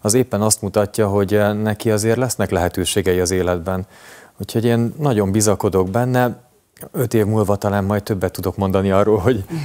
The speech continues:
hogy hogyan alakult. Egyelőre inkább azt látom, hogy, ö, szerintem jó helyen van, és, ö, jó emberek veszik közül.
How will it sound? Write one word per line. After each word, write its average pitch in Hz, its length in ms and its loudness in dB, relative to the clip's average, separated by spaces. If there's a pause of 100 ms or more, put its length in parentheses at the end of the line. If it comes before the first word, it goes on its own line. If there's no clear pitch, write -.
(140)
hogy 131 180 -4
hogyan 113 280 2
alakult. 127 560 2 (220)
Egyelőre 104 500 0
inkább 101 280 0
azt 98 200 0
látom, 95 340 -2
hogy, 98 240 -2
ö, 101 180 2
szerintem 98 680 -2 (580)
jó 104 160 0
helyen 90 300 0
van, 92 160 0
és, 95 260 -2
ö, 95 200 2
jó 98 140 0
emberek 92 340 -2
veszik - 340 -4
közül. 98 340 -8